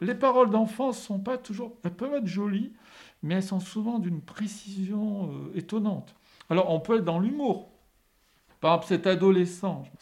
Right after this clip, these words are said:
Les adolescents, c'est un âge intéressant aussi, parce qu'on n'est plus enfant, mais pas encore adulte. Et là, on voit quelque chose de très cocasse. Et c'est vrai que ça, l'humour aussi ra-, ramène à l'enfance. Le côté, la vie,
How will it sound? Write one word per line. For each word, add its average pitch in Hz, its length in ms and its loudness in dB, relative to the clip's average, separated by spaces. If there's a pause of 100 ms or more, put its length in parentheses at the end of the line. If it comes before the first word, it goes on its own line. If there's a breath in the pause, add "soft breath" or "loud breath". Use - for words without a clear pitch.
Les 123 180 -12
adolescents, 202 540 -4
c'est - 260 -10
un 175 140 -2
âge 175 160 0
intéressant 190 600 -2
aussi, 175 200 -8
parce - 180 -14
qu'on 139 120 -8
n'est 139 100 -4
plus 180 220 -8
enfant, 175 380 -2
mais 151 180 -4 (200 loud breath)
pas 160 120 -2
encore 170 320 -2
adulte. 180 420 -2 (380 soft breath)
Et 156 80 0
là, 220 180 8
on 208 80 8
voit 196 260 4
quelque 190 200 0
chose 202 100 2
de 196 100 -2
très 190 220 -2
cocasse. 220 500 0
Et 208 40 -6
c'est 196 160 -6
vrai 233 140 2
que 240 60 -10
ça, - 280 -10 (180 loud breath)
l'humour 208 560 2
aussi 165 460 -2
ra-, 123 260 -10
ramène 151 560 -4
à 139 60 -8
l'enfance. 120 580 -12 (140)
Le 147 120 -8
côté, 160 460 -4 (520 loud breath)
la 170 180 0
vie, 160 380 -4